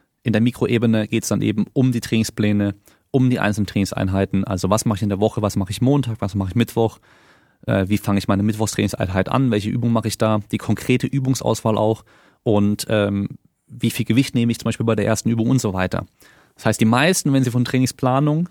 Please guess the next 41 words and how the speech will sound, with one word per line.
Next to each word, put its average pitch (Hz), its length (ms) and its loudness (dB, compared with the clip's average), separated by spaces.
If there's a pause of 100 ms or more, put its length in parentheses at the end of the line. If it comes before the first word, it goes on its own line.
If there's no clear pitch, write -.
sprechen, 170 640 -2 (260)
sprechen 120 380 -4
sie 113 100 -2
eher 120 220 0
von 123 140 2
dieser 110 180 0
Mikroebene 147 960 -2 (480)
oder 101 140 0
denken 139 360 2
da 143 80 0
auch 151 140 0
nur 156 120 2
dran, 143 240 0
also 101 340 0 (300)
was 107 200 -2
mache 101 160 0
ich 120 80 -2
Montag, 139 360 0
was 113 140 -2
mache 98 160 -4
ich - 60 -14
Mittwoch 131 300 0
und 101 120 -4
so 95 120 0
weiter, 151 440 0 (200)
wie 120 160 0
baue 113 160 0
ich 107 60 -4
meine 113 140 0
Trainingseinheit 113 680 0
auf, 113 280 0
was 107 140 -4
mache 107 120 0
ich 104 60 -2
als 104 100 -6
erstes, - 320 -4
was 104 100 -2
mache 104 120 0
ich - 100 -8
im 107 100 0
Warm-up, 120 340 0